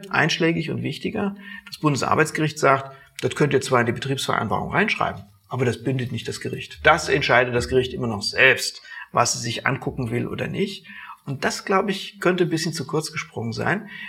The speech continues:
Es gibt jedenfalls auch in dem Bereich, äh, zur Frage gerichtliche Verwertungsverbote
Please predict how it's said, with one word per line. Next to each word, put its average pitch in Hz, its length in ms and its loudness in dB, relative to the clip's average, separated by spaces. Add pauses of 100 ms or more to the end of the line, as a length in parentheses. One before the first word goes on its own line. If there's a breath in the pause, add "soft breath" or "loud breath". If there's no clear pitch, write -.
Es - 120 -14
gibt 190 220 2
jedenfalls 147 380 4
auch - 160 -6
in 107 140 -6
dem 147 260 2
Bereich, 202 640 0
äh, 147 300 4 (500 loud breath)
zur 151 120 0
Frage 123 540 8
gerichtliche 117 500 -2
Verwertungsverbote 156 1040 0